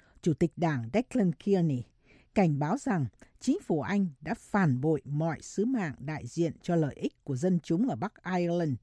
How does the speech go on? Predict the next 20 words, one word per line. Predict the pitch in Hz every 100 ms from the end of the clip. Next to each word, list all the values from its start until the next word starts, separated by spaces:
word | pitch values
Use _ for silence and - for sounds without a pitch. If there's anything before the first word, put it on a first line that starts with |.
| - - -
trong | - 277
các | 294 - -
tình | 170 135
huống | 143 151 294 -
mà | 151
miền | 143 127 120
Bắc | 233 -
bị | 160 156 -
lôi | 165 196 -
kéo | 180 226
ra | 233
khỏi | 190 160 120 -
châu | 180
Âu | 180 175 139 _ _
do | - 175
kết | - 302 -
quả | - 151 120 -
của | 117
quyết | - 185
định | 175